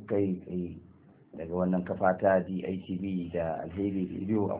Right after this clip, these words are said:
kowace ranar Lahadi, kuma daidai irin wannan lokaci. Shiri ne da yake gayyato malamai domin su shigo wannan zaure su ba da tallafinsu ga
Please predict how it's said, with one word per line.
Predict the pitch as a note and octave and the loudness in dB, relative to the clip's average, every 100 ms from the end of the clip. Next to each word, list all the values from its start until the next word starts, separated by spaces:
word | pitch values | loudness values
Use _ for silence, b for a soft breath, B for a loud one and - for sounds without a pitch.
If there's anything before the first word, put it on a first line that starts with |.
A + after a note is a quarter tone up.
| - | -4
kowace | F#2+ F2+ - F2 E2 | -2 -2 -4 -6 -6
ranar | D#2+ E2+ E2+ E2+ | -4 -4 -6 -4
Lahadi, | F#2 A2 G2 F#2 F2+ | -2 -2 -2 -4 -6
kuma | F2 F2 E2+ | -8 -8 -6
daidai | F2 F2 E2+ D2 | -6 -6 -8 -8
irin | E2 E2 | -8 -8
wannan | E2 E2 D#2 | -10 -10 -10
lokaci. | D#2 D#2 D2+ D2+ D2+ - - B B B B B B B B B - | -10 -12 -14 -14 -18 -18 -20 B B B B B B B B B -4
Shiri | C3+ D3 | 0 2
ne | C#3+ C3+ | 4 6
da | C3 | 4
yake | B2+ B2 | 4 4
gayyato | A2 A2+ A2 A2+ | 6 6 6 4
malamai | A2 G2+ F#2+ F#2+ G#2 G2+ | 4 4 4 4 2 2
domin | F#2+ F#2 F#2+ F#2+ | 2 0 0 -2
su | - | -6
shigo | - F#2 G2 G2 | -6 0 2 2
wannan | F#2+ F#2 | 2 4
zaure | G#2+ G#2+ G2+ F#2 | 4 4 2 0
su | G2+ | 0
ba | F#2 F#2 | 4 4
da | F2 E2 D#2+ | 4 2 0
tallafinsu | - F2+ E2+ F#2 A2 - G#2 G2+ F#2 - | -2 0 0 0 -2 0 -2 -2 -4 0
ga | F2+ D#2+ | 2 2